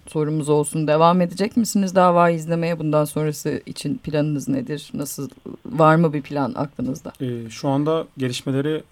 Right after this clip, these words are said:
Speaker 2: olabildiğince takip etmeye çalışıyoruz.
Speaker 1: Hı hı.
Speaker 2: Soma davası olsun, Soma'da yaşanan süreç olsun, davalar olsun, tazminat davaları olsun, bunu takip ediyoruz. Ee, şu anda kafamızda net, net yeni bir şey yok ama beraber çalışma konusunda ikimiz de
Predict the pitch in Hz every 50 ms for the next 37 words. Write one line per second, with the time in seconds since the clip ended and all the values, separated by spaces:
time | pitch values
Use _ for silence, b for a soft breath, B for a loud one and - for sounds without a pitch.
0 | - 147 135 127 131 131 139 127 135 139 123 120 135 131 139 127 - - 135 127
1 | 123 - 131 123 117 - 131 120 - - - 123 - - - - - _ _ -
2 | 196 180 151 160 143 113 104 104 107 107 110 107 104 104 104 104 - - 113 104
3 | - - - 107 110 123 127 - - - 120 107 107 101 107 104 104 - 113 107
4 | 104 104 - - 107 107 101 - 117 104 - - 110 107 104 b b b b b
5 | b _ 135 120 107 104 107 107 107 107 104 107 104 - - 113 104 104 - -
6 | 113 107 107 104 107 101 - - 107 101 101 101 98 95 98 98 - - 127 110
7 | 110 110 - - 117 107 - 127 131 123 135 151 151 160 180 - - b b b
8 | b b b b b b b b b b b b b - 147 139 131 127 127 127
9 | 123 123 123 123 120 - - 147 135 135 143 139 - 151 131 139 143 143 127 147
10 | 147 147 - - - - 147 147 143 135 - _ _ - 151 135 135 - 131 120
11 | 120 120 - - 165 170 165 - - 135 123 120 117 123 123 127 131 139 139 131
12 | - 139 131 120 - 147 139 - 135 127 127 117 - 135 127 135 151 147 123 -
13 | - 127 120 110 117 131 131